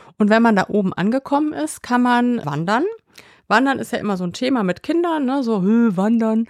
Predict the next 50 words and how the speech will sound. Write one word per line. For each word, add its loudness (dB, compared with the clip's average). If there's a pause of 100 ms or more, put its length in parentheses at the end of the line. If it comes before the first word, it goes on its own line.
(480)
Und, 2
äh, -2
da -4
gibt's -6
aber -2
Wege, 0
die -4
auch 0
sehr 2 (140)
interessant -4
sind, -6
auch -6
für -6
Kinder. 0
Zum -4
Beispiel 0
den 0
Alpentiere-Rundwanderweg. 0
Der 0
ist -8
auch -4
nicht -4
allzu -2
lang, 2
also -2
den -4
schafft -6
man -2
ganz -4
gut. -2
Ich -10
weiß -2
nicht -6
genau, 2
wie 0
viel -4
Kilometer -2
es -6
sind, 2
aber, 2 (460)
äh, 2
man 0
ist -6
da 2
so 0
eine 0
gute -4
Stunde 0
fünfzehn 2
unterwegs 0